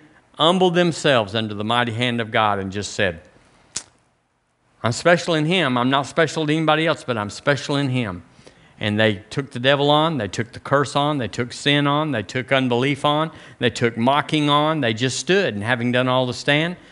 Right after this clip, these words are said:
they just kept on standing. That's what you and I are gonna have to do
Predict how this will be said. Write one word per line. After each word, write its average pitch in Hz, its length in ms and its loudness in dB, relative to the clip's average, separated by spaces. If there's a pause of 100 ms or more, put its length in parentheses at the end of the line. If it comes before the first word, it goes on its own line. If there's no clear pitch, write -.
(180)
they 120 100 2
just 110 220 -4
kept 120 260 -2
on 120 160 -2
standing. 113 500 -6
That's 139 240 0
what 160 240 0
you 165 60 -2
and 151 100 0
I 143 40 2
are 143 100 2
gonna 127 200 -2
have 131 240 -2
to 127 60 -12
do 131 340 2